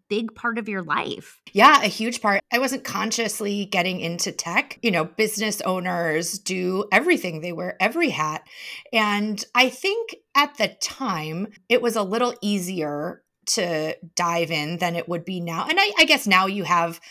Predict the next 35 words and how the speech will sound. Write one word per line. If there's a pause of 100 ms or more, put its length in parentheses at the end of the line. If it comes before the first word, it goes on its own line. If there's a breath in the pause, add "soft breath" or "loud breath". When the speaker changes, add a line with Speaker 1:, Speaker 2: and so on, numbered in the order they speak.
(220 loud breath)
Speaker 2:
um,
Shopify,
Squarespace
in
particular
makes
everything
super,
super
easy.
But
I
put
together (360 loud breath)
a (160)
back-end (140)
e-commerce
solution
out
of
some
open
source
software
that
I, (100)
um,
sort
of
hacked
together.
And (120)
I
became
very